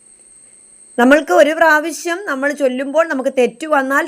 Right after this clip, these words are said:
തിരുത്തി തരാൻ ആൾ അടുക്കലുണ്ടെങ്കിൽ അത് തിരുത്തി ചൊല്ലുക. അപ്പോൾ വീണ്ടും വീണ്ടും ആ തെറ്റുണ്ടാവാതിരിക്കും. എന്നാൽ ഒരു പ്രാവശ്യമോ രണ്ട് പ്രാവശ്യമോ തെറ്റുകൾ സംഭവിച്ചിട്ടുണ്ടെങ്കിൽ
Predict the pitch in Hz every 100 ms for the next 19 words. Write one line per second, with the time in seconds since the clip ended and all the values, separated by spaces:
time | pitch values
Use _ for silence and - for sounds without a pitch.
0 | 339 269 262 339 320 277 285 285 247 285
1 | 240 233 302 277 254 277 269 349 440 -
2 | _ _ _ _ 196 185 - 240 247 247
3 | 415 415 269 226 214 196 - _ _ _
4 | _ _ _ _ _ _ _ _ 247 311
5 | 330 311 302 320 330 339 311 294 269 277
6 | 262 262 269 277 285 - - _ _ _
7 | _ - 240 233 233 240 185 - - 202
8 | 226 240 226 226 233 269 302 359 254 285
9 | 392 392 311 294 285 262 254 226 - 214
10 | 214 208 175 185 202 220 208 185 185 214
11 | 233 160